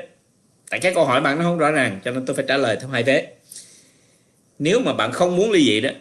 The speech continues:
thì nếu bạn ti-, biết tu tập như trong dân, ở trong làng ta đó, thì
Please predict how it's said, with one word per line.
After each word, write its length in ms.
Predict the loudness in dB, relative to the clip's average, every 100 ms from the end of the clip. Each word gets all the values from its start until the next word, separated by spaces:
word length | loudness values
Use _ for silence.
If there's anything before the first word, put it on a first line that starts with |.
| -18 _ _ -20 _ -4
thì 380 | 0 2 0
nếu 240 | 0 -2 -2
bạn 200 | -2 -4
ti-, 200 | -4 -4 -2
biết 180 | -4 -2
tu 180 | -2 -2
tập 160 | -4 -4
như 160 | -4 -4
trong 180 | -2 -2
dân, 300 | -4 -4 -8 -6
ở 120 | -6
trong 480 | -4 -6 -6 -6 -4
làng 160 | -4 -2
ta 180 | -2
đó, 100 | -2 -4 -10 _ _ _ _ _ _ _ _ _ _ _ -12
thì 140 | -12